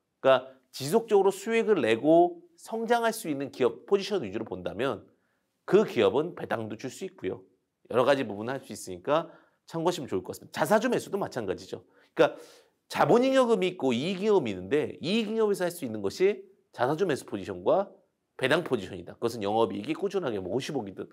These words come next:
백억이든 그 이상 매년 나왔을 때 가능한 포지션이다라고 말씀드리도록 하겠습니다.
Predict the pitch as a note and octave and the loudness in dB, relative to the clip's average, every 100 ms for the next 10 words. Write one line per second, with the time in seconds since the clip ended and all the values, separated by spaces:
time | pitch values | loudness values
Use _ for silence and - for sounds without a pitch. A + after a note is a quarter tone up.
0 | _ _ _ _ - A#2+ D#3+ G#2 F#2 E2+ | _ _ _ _ 0 4 4 2 -6 -8
1 | - _ _ - G3+ F3 G#2 A#2+ F#2 F2 | -14 _ _ 2 4 4 0 -4 -4 -4
2 | A2+ F3+ - _ _ _ _ F2 F#2 C#3+ | -2 -2 -8 _ _ _ _ -2 2 4
3 | F3+ G3+ G3 F#3 - G2 G2+ B2+ C#3+ F3 | 2 -2 -2 -2 -4 -4 -4 -6 -6 -8
4 | E3 D#3+ A2+ F#2+ F2+ F2 F2 F2+ E2+ F2 | -6 -6 -2 -2 -2 -6 -10 -14 -12 -8
5 | A2+ B2 _ _ - D#3+ D#3+ A2+ - - | -8 -8 _ _ -6 -6 -8 -14 -20 -20